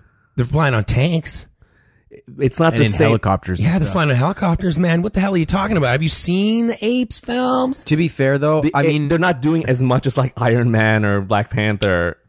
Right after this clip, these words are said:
Speaker 3: I, I don't, I, I, I agree that, like, the Planet of the Apes films are doing better C G I wise, but at no point in watching this film did I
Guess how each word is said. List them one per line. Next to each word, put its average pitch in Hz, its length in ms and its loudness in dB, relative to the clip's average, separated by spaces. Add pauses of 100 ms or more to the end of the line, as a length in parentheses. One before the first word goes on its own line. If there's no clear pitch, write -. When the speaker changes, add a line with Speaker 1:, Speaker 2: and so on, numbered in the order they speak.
(240)
Speaker 3:
I, 131 200 0
I 139 160 0
don't, 165 260 0
I, 135 360 0 (220)
I, 143 300 0
I 123 100 0
agree 127 440 2
that, 139 160 0
like, 110 340 0
the 101 240 0
Planet 110 380 0
of 98 60 0
the 101 100 2
Apes 104 200 0
films 117 460 0
are 90 100 2
doing 90 380 -2
better 101 560 2
C 117 200 -6
G 107 140 -2
I 107 120 0
wise, 110 380 -2
but - 280 -2
at 107 140 -4
no 113 440 0
point 147 320 0
in 110 100 0
watching 107 320 -2
this 95 120 -4
film 101 240 0
did 92 140 0
I 90 140 0